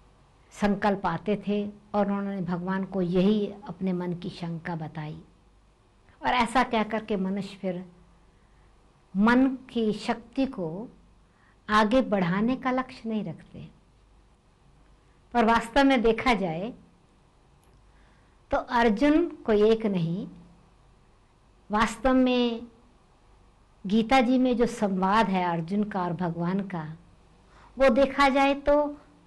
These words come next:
हमारा ही संवाद है। आज भी वही समस्याएं हैं, आज भी वही परिस्थितियां हैं, उसी तरह की दुविधाएं हैं।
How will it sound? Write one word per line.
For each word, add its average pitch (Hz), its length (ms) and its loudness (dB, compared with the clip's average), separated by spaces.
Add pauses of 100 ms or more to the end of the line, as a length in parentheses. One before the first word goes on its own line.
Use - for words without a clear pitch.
(240)
हमारा 220 380 4
ही 349 200 4
संवाद 170 580 -6
है। 185 300 -4 (840)
आज 240 260 4
भी 262 160 2
वही 214 260 2
समस्याएं 190 720 -6
हैं, 202 360 -8 (520)
आज 233 160 4
भी 233 200 2
वही 226 220 4
परिस्थितियां 202 800 -4
हैं, 202 380 -8 (440)
उसी 269 200 0
तरह 247 260 2
की 240 180 0
दुविधाएं 180 560 -2
हैं। 151 280 -10